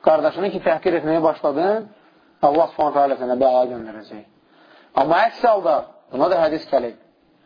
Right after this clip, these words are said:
Kim ki, bağışlamağı bacarır, hər bağışladıqca Allah da onu ucaldır. Subhanallah. Və sonra deyir, müsəlman,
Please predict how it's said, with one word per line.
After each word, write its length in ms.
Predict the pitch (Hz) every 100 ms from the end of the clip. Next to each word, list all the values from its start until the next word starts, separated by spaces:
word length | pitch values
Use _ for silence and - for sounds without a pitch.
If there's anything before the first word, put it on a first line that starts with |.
| _ _ -
Kim 200 | - 170
ki, 120 | 151
bağışlamağı 600 | 143 147 143 151 139 143
bacarır, 540 | 143 127 135 147 196 220 _ _ _ _
hər 280 | - 185 226
bağışladıqca 640 | 202 196 - 196 196 -
Allah 260 | 175 180 175
da 60 | 160
onu 220 | 156 156
ucaldır. 340 | 135 120 110 - - _ _ _ _ _ _ _ _ _ -
Subhanallah. 580 | 123 131 131 120 110 104 _ _ _ _ - - -
Və 100 | -
sonra 280 | - 170 156
deyir, 220 | 143 151 143
müsəlman, 500 | 147 135 147 175